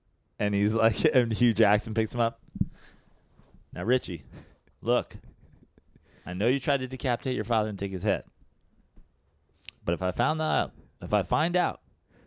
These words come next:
that you try to get anybody else's head, that's it for you here. That's it for you. You get, you get one decapitation attempt. That's it." <laughs> All right? Now, I know you like to bully guys, okay? I know you do.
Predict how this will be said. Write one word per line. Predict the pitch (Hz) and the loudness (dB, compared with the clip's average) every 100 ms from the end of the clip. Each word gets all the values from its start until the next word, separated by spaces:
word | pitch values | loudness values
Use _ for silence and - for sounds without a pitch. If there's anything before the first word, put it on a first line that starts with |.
| - | -4
that | |
you | 92 | -2
try | 127 | 0
to | 113 | 0
get | 113 113 | 0 0
anybody | 139 143 | -2 -2
else's | 139 139 | -2 -2
head, | 143 - - _ _ _ - | -2 -2 -4 _ _ _ -8
that's | 87 - | -4 0
it | 151 | 0
for | - | 0
you | 71 | -4
here. | 76 62 - _ _ - | -6 -12 -18 _ _ -4
That's | 127 117 | -4 -2
it | 127 127 | -6 -6
for | 107 | -8
you. | 78 - - - - | -8 -14 -20 -18 -6
You | |
get, | 104 107 - - - | 0 2 0 -10 -14
you | - | -4
get | 113 104 | 0 0
one | 92 110 170 185 | 2 0 0 0
decapitation | 170 170 165 151 - 151 - 90 | -4 0 0 0 -4 -2 -2 -4
attempt. | 82 85 - - - - - | -4 -6 -8 -16 -8 -8 -4
That's | 95 - | -2 2
it." | 127 - | 0 0
<laughs> | - _ _ - - - - - - - | -8 _ _ -20 -18 -14 -12 -14 -12 -2
All | 90 | 2
right? | 107 175 - - - - - - - - - _ | 4 2 0 -10 -20 -20 -20 -20 -20 -20 -20 _
Now, | 95 | -2
I | 95 | 2
know | 113 | 2
you | 139 | 4
like | 151 | 4
to | 175 | 4
bully | 160 208 175 | 6 6 6
guys, | 107 82 85 - - - | 4 2 0 -8 -16 -6
okay? | 90 87 107 147 180 - - - _ - | -4 0 -2 -2 -6 -14 -20 -20 _ -10
I | 85 104 | -4 0
know | 120 | 2
you | 143 | 2
do. | 156 185 120 | 4 4 4